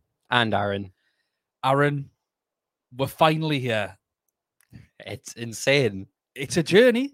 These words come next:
Speaker 2: It's been a journey. Um, we are doing Group F, the group of death, potentially the last ever group of death because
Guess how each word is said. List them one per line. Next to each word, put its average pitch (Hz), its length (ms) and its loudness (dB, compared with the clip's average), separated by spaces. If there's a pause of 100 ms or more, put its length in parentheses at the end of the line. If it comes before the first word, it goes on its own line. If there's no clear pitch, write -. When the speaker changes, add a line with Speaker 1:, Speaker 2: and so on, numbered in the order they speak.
(480)
Speaker 2:
It's - 180 -8
been 208 220 -4
a 196 60 -2
journey. 143 560 2 (560)
Um, 151 640 -2 (140)
we 151 220 -4
are 175 300 2
doing 156 340 -6
Group 147 200 -8 (120)
F, 143 460 -8 (400)
the 135 60 -4
group 147 200 -10
of 165 160 -12
death, 131 240 -2
potentially 202 460 -8
the 185 80 -8
last 185 320 -6
ever 143 180 -2
group 113 240 -8
of 127 140 -10
death 107 400 -8 (680)
because 120 720 -4